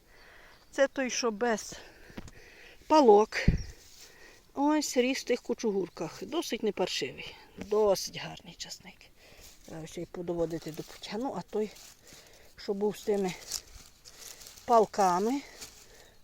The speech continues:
ну, це теж досить гарний часник. Ну, ще, може, і від сорту воно роль грає, але цього року часник шикарний. Треба все того верхнє пообтереблювати, біленьке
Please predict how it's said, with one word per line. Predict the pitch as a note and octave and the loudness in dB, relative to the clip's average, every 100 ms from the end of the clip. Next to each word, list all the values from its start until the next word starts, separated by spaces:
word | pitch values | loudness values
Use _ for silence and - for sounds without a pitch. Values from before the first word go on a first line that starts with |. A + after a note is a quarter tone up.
| - | -8
ну, | G#3+ A3+ - | -6 -6 -8
це | - | -8
теж | F#3 F#3 E3+ E3 | -6 -6 -6 -6
досить | E3+ D#3+ - C#3+ | -8 -8 -10 -10
гарний | D3+ - G#3 - | -10 -10 -14 -18
часник. | - - - - - - - - - - - - - - | -16 -16 -18 -20 -20 -20 -20 -20 -20 -20 -20 -20 -18 -10
Ну, | D4 | -6
ще, | B3 | -4
може, | A3+ G#3 C4+ | -2 -4 -4
і | |
від | D4+ - | -4 -2
сорту | F#4+ F4 - C4 | 0 0 -2 -4
воно | A#3+ A3+ | -2 0
роль | A3 G#3 | 0 -2
грає, | F3+ F#3+ E3+ G3 - | -4 -6 -6 -8 -12
але | A3+ G#3+ G3+ | -8 -8 -8
цього | - A3+ G3+ | -8 -8 -6
року | G3+ F#3+ - | -6 -10 -14
часник | - F#3 B3+ D4+ - - - - - - - - - - | -14 -12 -10 -10 -12 -20 -20 -20 -20 -20 -20 -20 -20 -20
шикарний. | - A3+ - F3+ F3 F#3 E3+ - - - - - - - - - | -10 -8 -6 -8 -8 -12 -12 -20 -20 -20 -20 -20 -20 -20 -20 -14
Треба | F3 D#3+ | -10 -8
все | D#3+ - F3+ | -10 -6 -6
того | - F3+ F3 - - - | -4 -6 -6 -12 -20 -18
верхнє | F#3+ F3+ E3 - - - - - - - - - - - F#3+ | -2 0 0 -6 -20 -20 -20 -20 -20 -20 -20 -20 -20 -12 -10
пообтереблювати, | - G3+ F3+ - D3 C#3 F#3 E3+ F#3 G3+ - | -8 -10 -10 -10 -8 -8 -12 -10 -8 -8 -10
біленьке | G#3+ E3 D#3+ D3 - | -14 -8 -8 -8 -12